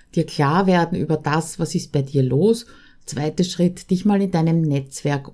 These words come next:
umschauen. Dritter Schritt, schau mal, wenn dir jemand ins Auge sticht, ob du bereits eine gute Beziehung zu dem Menschen hast, ob der dich überhaupt kennt, dich überhaupt wahrnimmt, ob du absolutes Vertrauen zu ihm oder zu ihr hast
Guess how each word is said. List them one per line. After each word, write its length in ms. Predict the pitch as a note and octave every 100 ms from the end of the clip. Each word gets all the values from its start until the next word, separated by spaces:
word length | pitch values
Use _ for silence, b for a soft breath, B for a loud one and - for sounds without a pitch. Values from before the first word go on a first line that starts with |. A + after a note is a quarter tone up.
| -
umschauen. 720 | F#3 F#3 F3+ C3+ D#2 C2+ - b b b b b
Dritter 320 | G#3+ B3 B3 G3+
Schritt, 500 | F#3 G3 G3 - - _ _ _ _
schau 260 | - F3
mal, 360 | A#3 A3+ G#3+ G3+ b b b -
wenn 240 | E3+ F#3+
dir 140 | G3 F#3
jemand 400 | F3 E3+ E3+ F3
ins 280 | F3 -
Auge 320 | B2 D#3 F3+ F3
sticht, 600 | - - E3+ E3 - - -
ob 280 | A3 A#3
du 80 | G3+
bereits 360 | F#3+ F3+ E3 F3+
eine 160 | F3
gute 300 | F3 G3 F#3
Beziehung 420 | F3 F3+ A#3+ C4+ B3+
zu 100 | F#3+
dem 180 | D#3
Menschen 440 | C#3+ C3 C3+ C#3+ C3
hast, 420 | C3 C3 - _ _
ob 180 | D#3 -
der 140 | C3
dich 200 | C3+ C#3
überhaupt 420 | C#3 C3 B2+ C3 -
kennt, 540 | E3+ A3 A#3 C3+ -
dich 160 | C#3 C3+
überhaupt 320 | C3+ C3+ -
wahrnimmt, 600 | C#3+ F#3 E3 B2+ C3+ - B B B B
ob 180 | F#3 F3+
du 80 | F#3
absolutes 600 | D3+ - G3 F3+ F3+ F3
Vertrauen 520 | E3+ - C3 C#3+ A3
zu 120 | -
ihm 300 | - F#3 F#3+
oder 240 | - - E3
zu 140 | -
ihr 280 | - F#3 G3
hast 340 | E3+ D#3 -